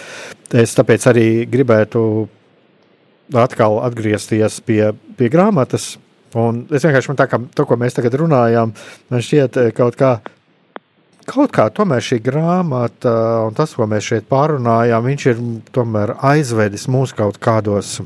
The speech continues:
pārdomu ceļos, es tā jūtu pēc šodienas raidījuma, un kaut gan tu neesi šeit klāt, jā, jo mēs kaut kā pārunājam tādas tēmas, kuras it kā šķiet pat neienāktu pirms tam prātā.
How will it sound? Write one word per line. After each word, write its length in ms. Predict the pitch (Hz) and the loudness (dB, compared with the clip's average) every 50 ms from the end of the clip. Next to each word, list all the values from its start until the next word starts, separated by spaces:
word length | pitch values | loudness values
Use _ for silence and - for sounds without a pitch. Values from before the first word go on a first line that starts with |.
| - - _ - | -16 -18 _ -4
pārdomu 580 | - 110 113 127 135 123 110 107 101 98 101 - | -2 0 0 0 0 0 0 0 0 0 -2 -4
ceļos, 500 | - - 135 135 131 113 98 98 95 - 107 | -2 0 0 2 2 2 0 0 -2 -4 -8
es 120 | 98 - | -8 -6
tā 120 | - 98 98 | -6 -4 -2
jūtu 320 | 107 107 110 104 101 - - | 0 0 0 0 0 -2 -2
pēc 240 | 101 95 - - - | -2 -2 -2 -4 -2
šodienas 440 | - 139 127 101 110 110 110 - - 110 | 0 2 2 2 2 -2 -2 -4 -2 0
raidījuma, 420 | 123 131 143 131 123 110 113 107 | 0 2 2 2 0 0 0 -2
un 60 | 101 - | -2 0
kaut 200 | 123 117 110 113 | 0 0 2 0
gan 160 | 110 110 - | 0 0 0
tu 120 | 139 135 | 0 0
neesi 360 | 135 131 120 104 92 - - | 0 0 0 -2 -2 -4 -4
šeit 240 | - - 139 120 110 - | -2 -2 -2 -2 -2 -2
klāt, 440 | - 180 208 180 120 104 - - - - - - - - - - - - - - - - | -2 0 0 0 0 -2 -4 -8 -14 -20 -18 -16 -14 -14 -14 -14 -16 -16 -18 -20 -6 0
jā, 200 | 127 131 135 131 | 4 4 6 6
jo 100 | 127 120 | 4 2
mēs 300 | 117 117 117 123 120 - - | 2 2 2 0 0 0 2
kaut 240 | - 113 110 113 - - | 2 4 4 2 2 0
kā 140 | 127 123 117 113 110 107 110 107 - _ _ - | 0 2 2 2 2 0 0 -4 -6 _ _ 0
pārunājam 520 | 123 127 143 139 135 123 120 117 117 107 | 2 2 2 0 0 0 0 0 0 2
tādas 320 | - 127 117 104 - - - | 2 2 2 0 -2 -2 -2
tēmas, 440 | 147 143 151 170 175 165 135 - | 0 0 0 0 0 -2 -4 -6
kuras 360 | - - 143 143 131 120 - - | -6 -4 -2 0 -2 -2 -2 -4
it 160 | - 135 - - | -4 -4 -2 -2
kā 160 | 127 117 120 117 | -2 0 0 -2
šķiet 400 | 117 - - - 131 113 - - | -4 -4 -4 -2 -2 -2 -4 -6
pat 200 | - 113 - 123 | -8 -8 -6 -4
neienāktu 560 | 123 117 107 101 104 104 101 98 - - - | -2 -2 0 -2 -2 -4 -6 -6 -8 -6 -4
pirms 240 | 120 104 101 - - | -4 -4 -4 -4 -6
tam 120 | 117 113 | -4 -2
prātā. 420 | - - 180 175 - - 101 90 | -2 0 0 -2 -2 -2 -4 -4